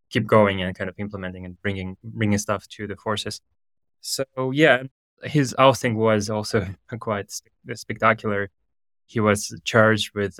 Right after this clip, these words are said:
I think, with corruption, with multiple cases of corruption, and especially people around him. He was also o-, obviously, um, they started to, what the war here, to, um, uh, to delegitimize him in state media,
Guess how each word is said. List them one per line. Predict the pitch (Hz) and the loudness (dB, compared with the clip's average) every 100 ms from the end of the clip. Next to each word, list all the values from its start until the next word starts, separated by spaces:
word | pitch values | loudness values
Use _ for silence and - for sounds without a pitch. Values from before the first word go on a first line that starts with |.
| 98 | -10
I | 117 | -10
think, | 113 110 | -8 -10
with | 101 - | -10 -6
corruption, | 117 135 - - 113 107 101 - | 2 2 2 -4 -4 -4 -8 -6
with | 110 | -4
multiple | 120 131 - 110 101 - | 2 2 0 -8 -8 -8
cases | 107 107 101 | -8 -8 -14
of | - | -4
corruption, | 156 160 123 107 | 0 0 0 -2
and | 104 | 0
especially | 110 - 117 110 _ | -2 -2 -4 -4 _
people | 113 107 | -6 0
around | 135 143 | 2 2
him. | 113 127 113 110 _ _ _ _ _ _ _ | -2 -12 -18 -18 _ _ _ _ _ _ _
He | - | -6
was | 110 110 | -2 0
also | 104 - 107 104 101 98 - | -2 -2 0 2 2 0 -2
o-, | 110 110 | -4 -2
obviously, | 113 104 101 - 101 98 | -2 -2 -6 -6 -6 -4
um, | 98 _ 98 98 _ _ - | -6 _ -20 -20 _ _ -2
they | 117 | -2
started | - 127 120 110 - | 2 2 2 -6 -8
to, | 110 104 101 - _ _ _ _ _ - | -6 -6 -6 -12 _ _ _ _ _ -2
what | 113 107 | 0 2
the | |
war | 101 107 | 4 4
here, | 98 101 95 - | 4 -4 -6 -8
to, | 101 98 98 _ _ | -8 -8 -10 _ _
um, | 95 95 95 95 95 _ _ _ 110 | -12 -10 -10 -14 -16 _ _ _ -12
uh, | 101 95 98 - | -10 -12 -18 -18
to | 98 95 _ _ _ 123 | -16 -16 _ _ _ 0
delegitimize | 120 120 123 120 113 110 104 | 2 2 0 0 2 0 0
him | 107 98 | -6 -6
in | 98 101 | -10 -12
state | - 104 | -6 -6
media, | 139 127 117 104 | -2 0 2 0